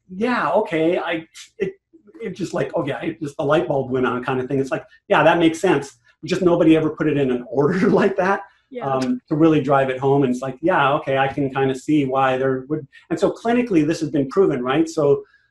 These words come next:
Speaker 1: this isn't just something that they just said, "Oh, let's just write this down and we think this should work on paper."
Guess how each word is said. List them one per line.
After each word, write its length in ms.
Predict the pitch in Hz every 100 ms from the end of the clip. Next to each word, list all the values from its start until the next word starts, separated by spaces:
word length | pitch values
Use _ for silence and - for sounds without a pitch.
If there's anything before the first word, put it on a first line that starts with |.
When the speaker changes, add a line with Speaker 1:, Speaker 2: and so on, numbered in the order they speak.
| _
Speaker 1:
this 240 | 143 180 -
isn't 260 | 190 180
just 200 | 180 165
something 260 | 175 165 156
that 160 | 143
they 120 | 151 143
just 200 | 147 151
said, 120 | 151
"Oh, 140 | 185 180
let's 180 | 180
just 160 | 180 -
write 160 | 160 -
this 140 | 160
down 240 | - 156 143
and 80 |
we 80 | 139
think 220 | 139 143
this 100 | 139
should 180 | - 131
work 220 | 123 147 139
on 120 | 131
paper." 420 | 135 143 190 -